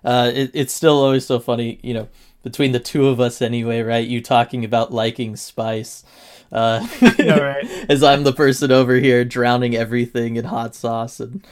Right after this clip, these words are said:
Speaker 1: and all sorts of stuff everywhere. But, uh, yeah, it sounds like the Uncle Jerome's would,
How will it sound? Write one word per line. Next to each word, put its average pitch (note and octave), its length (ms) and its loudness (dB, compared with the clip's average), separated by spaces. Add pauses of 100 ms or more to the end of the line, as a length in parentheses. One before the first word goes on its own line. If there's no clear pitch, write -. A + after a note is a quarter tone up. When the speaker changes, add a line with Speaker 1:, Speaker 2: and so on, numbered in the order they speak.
(140)
Speaker 1:
and A2+ 80 -6
all A2+ 160 -2
sorts A#2 280 -6
of A#2 120 -10
stuff A2+ 280 -6
everywhere. A#2+ 460 0 (380)
But, A#2+ 260 2
uh, B2 180 4
yeah, C#3+ 140 4
it B2+ 100 2
sounds C#3 200 2
like C3 160 0
the C3+ 80 -2
Uncle C3 260 0
Jerome's A#2+ 420 0
would, A2 180 -10